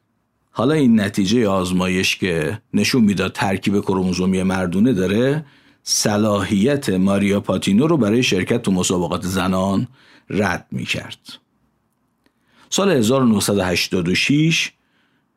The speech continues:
این خانوم بدون توجه به توصیه مربی‌ها در مسابقات انتخابی تیم ملی شرکت می‌کنه. مربی‌ها می‌گن شرکت نکن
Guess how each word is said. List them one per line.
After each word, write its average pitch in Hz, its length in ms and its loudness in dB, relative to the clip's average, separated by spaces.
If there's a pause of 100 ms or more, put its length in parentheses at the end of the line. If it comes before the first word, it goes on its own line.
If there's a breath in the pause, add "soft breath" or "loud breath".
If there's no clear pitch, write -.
(180)
این 165 120 -2
خانوم 110 420 2
بدون 170 280 2
توجه 101 380 0
به 107 100 2
توصیه 95 480 0
مربی‌ها 95 880 0 (360 soft breath)
در 110 180 0
مسابقات 110 1000 2
انتخابی 110 760 0
تیم 156 180 2
ملی 107 360 2
شرکت - 540 -2
می‌کنه. - 260 -12 (920)
مربی‌ها 110 400 2
می‌گن 120 260 4
شرکت 107 340 2
نکن 156 720 2